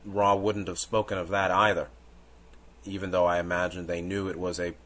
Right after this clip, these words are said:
possibility, probability, not a probability. It might have been, it might have been less likely at session seventy-five than it was at session ninety-five. Meaning,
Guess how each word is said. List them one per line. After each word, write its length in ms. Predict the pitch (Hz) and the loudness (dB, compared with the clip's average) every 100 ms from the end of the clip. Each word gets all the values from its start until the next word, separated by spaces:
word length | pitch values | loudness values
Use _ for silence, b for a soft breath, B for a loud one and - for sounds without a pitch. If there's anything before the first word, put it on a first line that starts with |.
| - | -2
possibility, 840 | - - - 107 95 82 76 76 - | 4 4 4 -2 -2 -2 -6 -10 -10
probability, 640 | - 87 80 76 69 - - | -4 -4 -4 -10 -12 -12 -12
not 200 | 90 90 | -8 -6
a 80 | 82 | -8
probability. 760 | - 113 113 92 76 71 87 | -6 -2 -2 -2 -10 -10 -10
It 80 | 85 | -10
might 200 | 87 85 | -8 -8
have 100 | 85 | -8
been, 200 | 85 82 - b b b b | -10 -12 -16 b b b b
it 140 | 113 98 | -6 2
might 200 | 135 160 | 4 4
have 80 | |
been 180 | 127 110 | 2 2
less 240 | 131 - 127 | 2 2 4
likely 520 | 139 175 123 107 104 | 4 4 2 2 2
at 120 | 101 | 2
session 360 | - 113 113 104 | 0 -2 -2 -4
seventy-five 680 | 113 104 98 143 147 123 | -2 -2 -4 0 2 2
than 140 | 107 107 | 0 -2
it 140 | 104 | 0
was 240 | 104 104 98 | 2 2 0
at 120 | - | -4
session 300 | 110 101 101 | -2 -2 0
ninety-five. 520 | 123 120 - 71 - - - - - - - - - - - - 90 | 0 0 -4 -8 -8 -16 -20 -20 -20 -20 -20 -20 -20 -20 -20 -20 -14
Meaning, 340 | 90 90 87 | -8 -6 -8